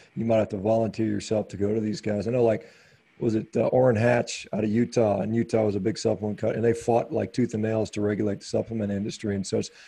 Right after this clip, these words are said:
relatively still the wild, wild west in there. So what,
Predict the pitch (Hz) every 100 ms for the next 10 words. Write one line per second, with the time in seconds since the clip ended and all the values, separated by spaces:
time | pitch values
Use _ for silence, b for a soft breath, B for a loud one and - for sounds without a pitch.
0 | B - 151 156 135 120 - 123 110 110
1 | 107 107 98 107 120 110 - 104 104 131
2 | 131 240